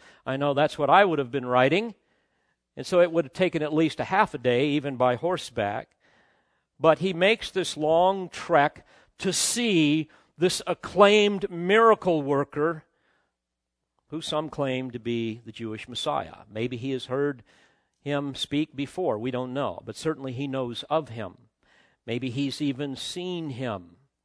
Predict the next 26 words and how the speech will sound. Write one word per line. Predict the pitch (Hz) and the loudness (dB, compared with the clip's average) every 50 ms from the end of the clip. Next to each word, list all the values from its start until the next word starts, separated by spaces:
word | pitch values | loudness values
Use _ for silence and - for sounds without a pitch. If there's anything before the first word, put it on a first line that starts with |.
| _ _ _ _ _ _ _ _ _ _ _ _ _ _ _ - | _ _ _ _ _ _ _ _ _ _ _ _ _ _ _ -14
We | 113 120 | -14 -12
just | 113 135 127 - - | -10 -10 -10 -8 -4
don't | - 131 117 117 123 | -4 -4 -4 -4 -8
know. | 117 123 117 104 95 87 - | -8 -6 -6 -6 -6 -8 -8
He | - 143 139 | -6 -4 0
doesn't | 156 170 165 - 170 131 | 0 0 0 -2 -8 -8
have | - 160 151 147 123 | -6 -4 -4 -2 -2
all | 135 135 131 127 117 | 0 0 0 0 -2
the | 120 | -4
facts. | - - - 139 123 101 - - _ _ _ - - - - - _ _ _ _ _ _ _ _ _ _ _ | -8 -6 -6 -6 -6 -6 -10 -16 _ _ _ -20 -20 -20 -20 -20 _ _ _ _ _ _ _ _ _ _ _
He | - 180 220 220 | -2 0 2 2
is | 214 190 185 185 165 - - - | 4 4 4 2 2 -2 -4 0
ignorant | 254 262 277 262 269 233 185 160 151 156 165 - - | 0 0 0 0 0 2 2 4 4 4 2 2 0
of | 160 156 123 | -2 -2 0
who | 113 185 202 185 | 0 0 0 0
Jesus | 151 131 - - 175 226 240 240 233 185 - 156 156 151 139 - 156 | -2 -4 -2 -2 0 2 2 2 0 0 0 0 0 0 0 -2 -4
really | - 156 151 165 175 196 240 269 254 233 226 220 202 180 190 | -4 -4 -4 -2 0 6 8 8 12 12 10 10 10 6 8
is. | 175 151 120 107 104 104 _ _ - - - _ _ _ _ _ _ _ _ _ _ _ _ _ _ _ _ _ _ _ _ - | 8 8 6 4 0 -6 _ _ -20 -20 -20 _ _ _ _ _ _ _ _ _ _ _ _ _ _ _ _ _ _ _ _ -18
But | - 87 | -14 -8
my | 139 135 127 | -6 -6 -6
friends, | - - 170 175 175 165 156 131 - | -6 -2 -2 0 0 0 -2 -4 -10
faith | - - - 165 170 170 147 - 131 | -10 -4 0 2 2 2 0 -4 -8
begins | 131 131 123 123 160 160 151 135 117 110 104 104 104 - | -10 -8 -6 -4 -2 -2 0 -2 -4 -6 -10 -16 -18 -18
as | - - 120 120 110 | -12 -10 -10 -8 -8
a | 113 117 | -10 -10
minuscule | 113 113 127 147 165 165 - - - - 156 156 156 156 151 151 147 143 127 117 | -10 -8 -8 -8 -8 -8 -10 -10 -10 -8 -6 -4 -4 -2 -2 -2 -4 -4 -6 -10